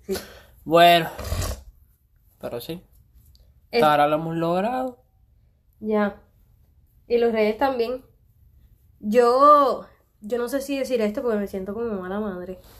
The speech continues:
Speaker 2: ¿Qué vas a decir?
Speaker 1: Que Sebastián me ofrece cerveza. <laughs>
Speaker 2: No sé, no sé.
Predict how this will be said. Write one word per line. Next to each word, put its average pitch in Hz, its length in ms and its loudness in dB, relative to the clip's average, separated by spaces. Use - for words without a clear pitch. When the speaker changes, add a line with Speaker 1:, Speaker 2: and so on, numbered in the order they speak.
Speaker 2:
¿Qué 170 120 -2
vas 160 120 2
a 160 60 2
decir? 143 320 -6
Speaker 1:
Que 277 100 2
Sebastián 240 540 0
me 226 60 -6
ofrece 262 340 -6
cerveza. 240 580 -4
<laughs> 262 40 -6
Speaker 2:
No 185 640 2
sé, 156 1160 -2
no 151 100 -10
sé. 147 400 0